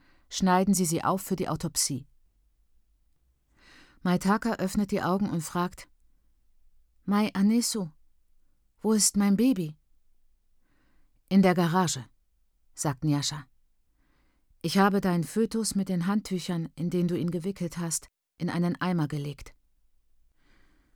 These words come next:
Maitaka versucht aufzustehen. Sie hält sich zuerst am Tisch und dann an der Spüle fest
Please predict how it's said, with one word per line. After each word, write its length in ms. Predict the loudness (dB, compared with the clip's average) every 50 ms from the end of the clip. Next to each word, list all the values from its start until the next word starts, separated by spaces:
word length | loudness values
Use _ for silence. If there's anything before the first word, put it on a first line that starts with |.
| _ _ _ _ _ _ _ _ _ 0
Maitaka 500 | 2 2 2 2 2 0 0 0 -2 -2
versucht 440 | -2 -2 -2 -4 -4 -6 -8 -8
aufzustehen. 640 | -8 -8 -8 -8 -8 -6 -6 -6 -6 -8 -8 -10 -12 -14 _ _ _ _ _ _ _ _ _ _ _ _ _ _ _ -4
Sie 140 | 0 2
hält 220 | 2 4 2 2 0
sich 180 | -2 -4 -4
zuerst 480 | -4 -6 -6 -4 -4 -4 -4 -4 -6 -6
am 100 | -8 -8
Tisch 360 | -6 -6 -6 -4 -6 -8 -10 _ _ _ _ _ _ -8
und 160 | -6 -2 -2
dann 160 | 0 0 0
an 120 | -2 -2 -2
der 100 | -2 -2
Spüle 360 | -4 -4 -2 -2 -2 0 -2
fest 480 | -2 -4 -4 -4 -4 -4 -8 -8 -12